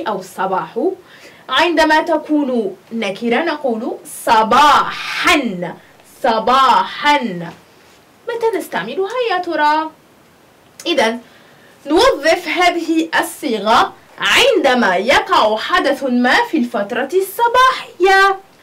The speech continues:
حدث في الفترة الصباحية. ما هي الأحداث التي تقع لنا في الفترة الصباحية؟ في الصباح. الصباح.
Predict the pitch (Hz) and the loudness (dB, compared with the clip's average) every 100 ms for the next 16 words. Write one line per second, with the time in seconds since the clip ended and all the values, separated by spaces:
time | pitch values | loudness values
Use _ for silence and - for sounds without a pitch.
0 | - - - 440 415 480 - - 392 440 | -20 -18 -2 0 2 0 -2 0 2 2
1 | - 349 320 202 185 - - - 415 392 | 0 0 0 -2 -10 -12 -12 -8 -6 -6
2 | - 330 - - - - 605 605 571 - | -4 -6 -6 -12 -18 -6 2 2 2 -2
3 | - 494 440 370 359 349 415 415 370 349 | -2 -2 2 2 0 -2 -6 0 2 2
4 | 381 440 440 247 185 202 240 311 - 359 | 2 0 -2 -8 -12 -12 -10 -8 -4 -2
5 | 359 381 320 196 240 - - - - 320 | -2 -2 -2 -2 -6 -12 -20 -20 -8 -6
6 | - 349 185 165 165 - _ _ _ 254 | -2 -2 -2 -6 -10 -20 _ _ _ -4
7 | 285 - 302 240 233 226 - | -4 -4 -2 2 4 2 -2